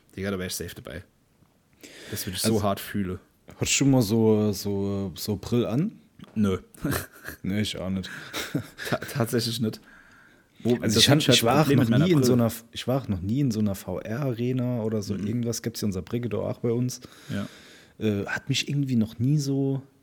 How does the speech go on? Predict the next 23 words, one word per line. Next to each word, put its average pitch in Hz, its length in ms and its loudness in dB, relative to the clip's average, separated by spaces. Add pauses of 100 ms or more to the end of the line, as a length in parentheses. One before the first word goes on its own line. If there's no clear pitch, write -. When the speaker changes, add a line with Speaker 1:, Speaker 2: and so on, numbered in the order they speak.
(160)
Speaker 2:
äh, 110 380 0
so - 140 -10
interessiert. 104 580 -4 (420)
Also 107 60 -2
ich 104 120 2
weiß 113 160 2
nur, 156 120 6
ein 156 40 0
Kollege 113 440 2
von 160 180 4
mir, 180 280 2 (880)
Grüße 110 260 -2
gehen 101 120 0
raus 104 240 0
an 104 60 2
den 92 100 0
Maxi, 104 280 -4
ich - 140 -6
weiß 107 160 -4
nicht, 95 80 -4
ob 92 80 -8
er's 90 220 -8
hört. 117 300 -4